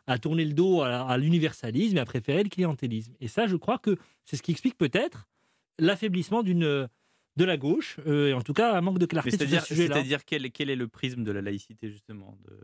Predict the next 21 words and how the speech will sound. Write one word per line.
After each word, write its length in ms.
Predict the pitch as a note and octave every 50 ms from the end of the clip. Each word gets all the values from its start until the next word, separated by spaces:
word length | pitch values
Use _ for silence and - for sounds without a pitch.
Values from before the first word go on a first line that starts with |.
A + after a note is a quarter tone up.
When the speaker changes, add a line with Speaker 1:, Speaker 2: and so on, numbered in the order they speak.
| - - - - G#2 _
Speaker 2:
qui, 200 | _ A2+ G#2+ G2+
qui 200 | - _ A2 G#2
est, 320 | G2 G2 G2 G2 G2 F#2+ -
quel 180 | - B2 A#2+ A#2+
est 40 |
le 60 | A#2+ A2+
parti 300 | - A#2 - - - A2+
pris 280 | - - - G#2+ G#2
de 100 | G2+ G2
Jean-Luc 260 | F#2+ G#2 G2+ G2+ F#2+ -
Mélenchon ? 180 | G#2+ G2 - A2+
Comment 140 | - - B2+
est-ce 80 | A2+ -
que, 80 | - B2
comment 180 | A2 - B2+ B2
est-ce 100 | B2 -
que 60 | - A#2+
vous 140 | G#2+ A2
le 60 | A2 G#2
voyez, 280 | A2 G#2+ G#2+ G#2+ G2+
vous ? 120 | G2 F#2+